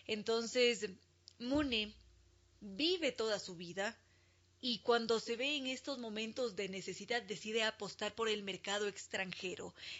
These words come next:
Él decide explorar ese territorio americano porque sabía que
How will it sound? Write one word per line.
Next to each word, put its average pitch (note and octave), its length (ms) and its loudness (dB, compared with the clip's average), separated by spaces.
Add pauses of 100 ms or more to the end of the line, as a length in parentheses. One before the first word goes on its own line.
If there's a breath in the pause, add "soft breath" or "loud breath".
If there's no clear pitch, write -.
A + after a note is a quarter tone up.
Él A3+ 200 4
decide A#3 520 4
explorar G#3+ 600 0
ese A3+ 340 0
territorio A#3 720 0
americano G#3 720 0
porque A#3+ 320 -2
sabía A3 520 2
que G3 260 0